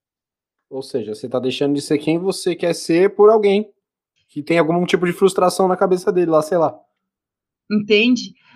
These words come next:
Speaker 2: Né? Então, olha, olha, olha o nível de, de, de complicação, né? Dessa, como que essas relações vão se construindo, né?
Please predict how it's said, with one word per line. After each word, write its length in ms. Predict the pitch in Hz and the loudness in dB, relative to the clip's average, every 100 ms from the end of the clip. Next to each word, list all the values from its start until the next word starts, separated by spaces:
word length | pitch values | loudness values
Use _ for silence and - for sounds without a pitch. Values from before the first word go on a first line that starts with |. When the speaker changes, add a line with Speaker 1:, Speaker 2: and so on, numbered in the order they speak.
| 208 - | -20 -12
Speaker 2:
Né? 340 | 185 196 214 208 | -6 -4 -4 -6
Então, 440 | 214 214 240 240 - _ _ - | -6 -2 -2 -2 -8 _ _ -8
olha, 160 | 302 - - | -6 -6 -4
olha, 300 | 254 277 294 | -2 -2 -2
olha 220 | 254 262 | -2 0
o 60 | 294 | 2
nível 280 | 262 262 226 | 2 2 0
de, 160 | 247 220 226 | -6 -6 -6
de, 920 | 208 208 226 220 202 190 185 175 170 - _ _ _ _ _ | -4 -4 -4 -2 -4 -4 -4 -4 -6 -10 _ _ _ _ _
de 80 | 269 | -6
complicação, 840 | 415 453 440 554 - 403 440 587 | -4 -2 0 0 -2 -2 0 2
né? 320 | 277 233 311 262 | 2 4 4 2
Dessa, 680 | 214 214 214 226 208 180 185 - - _ | 2 2 2 2 2 0 -8 -18 -20 _
como 200 | - 240 | -2 0
que 80 | 262 | 0
essas 280 | 262 269 - | -2 -8 -2
relações 560 | 247 233 233 254 285 | 0 2 0 -4 -4
vão 160 | 254 269 | -4 -6
se 140 | 254 | -6
construindo, 800 | 233 220 214 - 214 196 180 160 | -6 -6 -6 -6 -4 -4 -6 -6
né? 220 | 175 214 | -2 -2